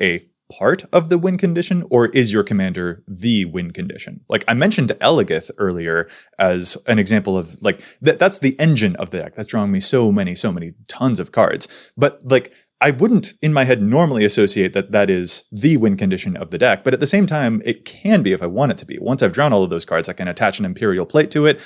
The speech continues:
I get a huge buff for it. And then that can commander damage for a win. Or if I have a Psychosis Crawler in play,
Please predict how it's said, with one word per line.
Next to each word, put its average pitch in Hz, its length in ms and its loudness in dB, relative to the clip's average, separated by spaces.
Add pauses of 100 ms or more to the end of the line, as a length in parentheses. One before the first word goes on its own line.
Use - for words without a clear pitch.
(120)
I - 80 -2
get 92 100 -2
a 85 40 -4
huge 85 320 -10
buff 139 240 4
for 135 180 2
it. 123 140 6
And 117 80 -2
then 101 320 -2
that 107 260 0
can 101 220 -2
commander 101 400 -2
damage 85 320 -8
for 78 340 -12
a 85 140 -4
win. 120 340 0 (300)
Or 175 260 6
if 127 100 0
I 110 100 4
have 113 100 2
a - 20 -4
Psychosis 143 580 0
Crawler 82 380 -6
in - 80 -14
play, - 320 -12